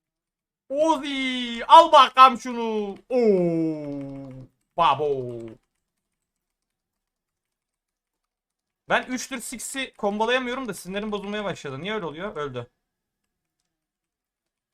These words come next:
Nükleer başlıklı kız. Selamünaleyküm. Demin chat'e yazdım.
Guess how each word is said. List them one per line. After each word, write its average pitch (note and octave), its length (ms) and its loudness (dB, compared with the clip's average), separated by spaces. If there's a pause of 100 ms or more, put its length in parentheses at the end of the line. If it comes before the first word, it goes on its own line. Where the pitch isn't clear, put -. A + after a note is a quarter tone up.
(460)
Nükleer D3+ 360 -6
başlıklı D3+ 360 -6
kız. C#3+ 200 -10
Selamünaleyküm. D3 720 -8
Demin B2+ 180 -12
chat'e C3+ 200 -12
yazdım. A2+ 320 -8